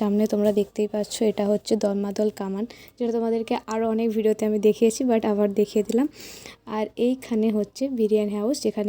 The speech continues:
আমরা খেতে গিয়েছিলাম। আর রাস্তার অবস্থাটা তোমরা দেখো, এখানে হচ্ছে আমি, আমার অবস্থাটাও দেখে নাও, এই গরমে মানে প্রচুর, প্রচুর টায়ার্ড হয়ে গিয়েছি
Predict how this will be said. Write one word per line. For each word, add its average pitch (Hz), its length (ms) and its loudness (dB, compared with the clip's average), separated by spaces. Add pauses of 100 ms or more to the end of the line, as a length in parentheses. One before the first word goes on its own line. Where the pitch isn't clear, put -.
আমরা 214 140 -2 (100)
খেতে 208 260 0
গিয়েছিলাম। 202 380 0 (380)
আর 208 80 -6 (120)
রাস্তার 262 340 -4 (100)
অবস্থাটা 226 580 -4 (140)
তোমরা 208 260 -4 (140)
দেখো, 202 280 -6 (540)
এখানে 220 340 2
হচ্ছে 214 220 -2 (120)
আমি, 220 160 6 (120)
আমার 214 240 2
অবস্থাটাও 226 460 4 (100)
দেখে 214 240 6
নাও, 233 200 6
এই 226 60 6 (100)
গরমে 214 360 -2 (640)
মানে 226 180 -8 (140)
প্রচুর, 240 340 0 (120)
প্রচুর 233 360 2
টায়ার্ড 220 280 0
হয়ে 220 180 4
গিয়েছি 220 280 4